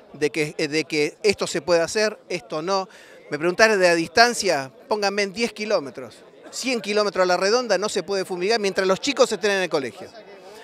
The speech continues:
Cuando los chicos no estén en el colegio, bueno, sí podemos fumigar.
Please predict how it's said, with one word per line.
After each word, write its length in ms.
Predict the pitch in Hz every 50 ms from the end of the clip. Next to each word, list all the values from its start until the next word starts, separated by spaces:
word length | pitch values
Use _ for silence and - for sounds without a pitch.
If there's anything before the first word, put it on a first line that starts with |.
| - -
Cuando 240 | - - 139 139 160
los 140 | 156 165 -
chicos 260 | - 226 - 220 208
no 100 | 220 240
estén 220 | 240 - 254 233
en 100 | 226 226
el 120 | 220 220 208
colegio, 520 | 220 226 226 240 233 220 - 254 247 247 - - - - - -
bueno, 240 | 180 175 165 160 151
sí 220 | - - - 180
podemos 380 | 135 139 139 127 127 127 123 113
fumigar. 500 | - 139 117 113 113 107 101 - - -